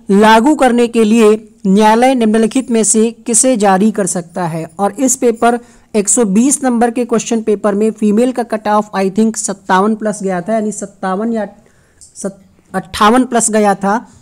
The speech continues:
तो अट्ठावन से अभी, अ, सप्लीमेंट्री रिजल्ट में कुछ कट ऑफ थोड़ा सा हल्का डॉ-, डाउन भी हुआ, I think कुछ डेट ऑफ बर्थ का भी इशू था, लेकिन ये मान करके चलिएगा कि एक सौ बीस में जिसके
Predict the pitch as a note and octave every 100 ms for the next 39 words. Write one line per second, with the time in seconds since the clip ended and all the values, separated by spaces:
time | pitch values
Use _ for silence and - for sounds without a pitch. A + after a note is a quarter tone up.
0 | - A#3 - G3 - - G#3 B3 D4 C#4+
1 | - C4 C4 G#3+ C4+ C4+ A3+ G#3 G3+ G3
2 | - - _ - - A3 B3+ A#3+ A#3 C4+
3 | C#4 C4+ F#3+ G3+ A#3+ B3 B3 B3 A#3 -
4 | A3 G#3 G#3+ - G#3+ B3 A#3+ A3 G#3 G#3+
5 | F#3+ F#3 G3 E3 F3 G#3+ A#3+ A3+ G#3 G3
6 | F#3+ G#3 G3+ G#3+ - - - - G#3 G#3+
7 | G3+ G#3+ G3+ G#3+ G#3+ A#3+ A3+ A3 A3 F#3
8 | B3 C#4+ A#3 B3+ A#3+ C4 A#3+ A#3 A3 A#3
9 | A3+ G#3 G#3+ F#3+ A#3 - - _ B3+ A3+
10 | A3 C#4+ B3+ C4 D4 - D4 A3+ A#3+ -
11 | C4+